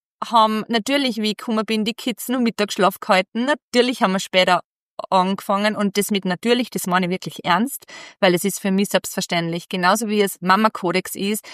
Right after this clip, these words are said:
dass ich um die Mittagszeit und ab achtzehn Uhr bei keiner mehr bei der Haustür klingelt, weil, wer weiß, also da, da, da braucht keiner eine Türklingel,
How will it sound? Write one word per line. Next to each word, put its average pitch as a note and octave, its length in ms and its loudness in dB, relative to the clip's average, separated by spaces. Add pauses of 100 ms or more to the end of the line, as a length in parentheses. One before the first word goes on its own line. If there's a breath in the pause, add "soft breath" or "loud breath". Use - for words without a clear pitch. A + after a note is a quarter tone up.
(120)
dass F#3 140 0
ich A3 380 0
um F#3+ 260 -2
die F#3+ 100 0
Mittagszeit F#3 720 2
und F3+ 240 0
ab - 140 2 (120)
achtzehn - 440 0
Uhr G#3+ 180 0
bei F#3+ 120 0
keiner F#3+ 540 0 (280 loud breath)
mehr F#3+ 320 2
bei F#3+ 80 2
der F3+ 100 4
Haustür G3 300 0
klingelt, F#3 560 -2 (340 soft breath)
weil, F3+ 540 4 (1400)
wer F3 180 0
weiß, F#3 460 2
also F#3 260 -2
da, F3 440 2
da, F3+ 160 -2
da F3+ 120 -8
braucht G3+ 240 0
keiner E3 460 2
eine F3+ 100 -6
Türklingel, F#3+ 720 0